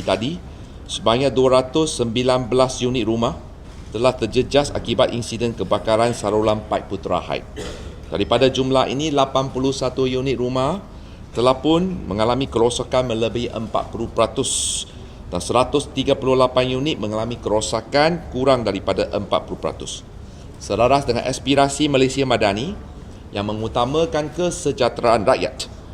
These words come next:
kerajaan berhasrat untuk membantu mangsa-mangsa yang terkesan untuk menyelesaikan krisis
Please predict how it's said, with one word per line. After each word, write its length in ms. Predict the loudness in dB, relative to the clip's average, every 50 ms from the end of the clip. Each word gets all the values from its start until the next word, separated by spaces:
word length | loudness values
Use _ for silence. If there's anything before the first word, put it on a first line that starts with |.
| -16 -16 -16 -16 -16 -16 -16 -16 -16 -14 -14 -14 -14 -12 -6 0
kerajaan 400 | 4 4 4 6 6 6 6 6
berhasrat 560 | 4 2 0 0 -2 2 2 2 2 2 0 -8 -14 -16 -16 -8 -4
untuk 480 | -4 -2 -2 -2 2 4 4 4 4 2
membantu 720 | 0 0 0 2 2 4 4 4 4 2 0 -2 -2 -2 -4 -10 -14 -16 -16 -16 -16 -16 -14 -10
mangsa-mangsa 880 | -4 0 2 2 2 2 0 0 2 2 2 4 2 0 0 0 2 2
yang 160 | 2 2 2 0
terkesan 560 | -2 -2 -2 -2 -4 -4 0 2 2 4 2 2
untuk 320 | -2 0 2 2 2 2
menyelesaikan 720 | 2 2 2 2 2 0 2 2 2 2 2 0 -2 0
krisis 560 | 0 0 0 2 2 2 2 0 0 -2 -8